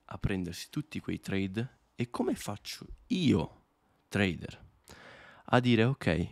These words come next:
il prezzo del, della coppia dorata U S D J P Y", che successivamente vedremo, salirà? E fino a quando salirà? Questa è la vera domanda. Tutto questo però ovviamente non è tutto oro ciò che luccica,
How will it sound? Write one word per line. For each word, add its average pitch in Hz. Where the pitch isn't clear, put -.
il 120
prezzo -
del, 90
della -
coppia -
dorata 92
U 98
S 95
D 110
J 98
P -
Y", 104
che 175
successivamente -
vedremo, 107
salirà? 165
E 127
fino 147
a -
quando 311
salirà? -
Questa -
è 90
la 90
vera 87
domanda. 90
Tutto -
questo 101
però 98
ovviamente 101
non 98
è 101
tutto -
oro 98
ciò -
che 104
luccica, 117